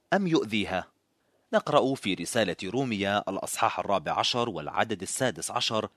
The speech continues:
"فلا يفترى على صلاحكم". فمن المحتمل جدا أن تكون شخصا طيبا ولديك خدمة جيدة، ولكن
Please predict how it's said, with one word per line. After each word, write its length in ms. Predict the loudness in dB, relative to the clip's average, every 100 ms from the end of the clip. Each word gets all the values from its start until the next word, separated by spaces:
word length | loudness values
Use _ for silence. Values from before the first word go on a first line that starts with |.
| _ _ _ _ -16
"فلا 540 | 2 6 6 6 2 -6
يفترى 680 | -4 -2 -2 -2 2 4 6
على 480 | 6 6 4 2
صلاحكم". 840 | 0 -2 2 4 6 4 0 -6 -6 -16 _ _ _ _ _ _ _
فمن 340 | -8 0 0
المحتمل 560 | 0 -4 -6 -4 -4 -4
جدا 480 | -6 -4 0 -2 -2 -12 -8 -2
أن 120 | 0
تكون 400 | 0 0 2 2
شخصا 560 | 0 -2 -2 0 -2 -2 -2
طيبا 640 | -2 -2 -4 -4 -4 -4
ولديك 580 | -6 -8 -2 0 0 -2
خدمة 360 | -4 -6 -4
جيدة، 480 | -4 -4 -6 -6 -8 -10 _ _ _ _ -20 -20 -4
ولكن 560 | 6 10 10 8 -2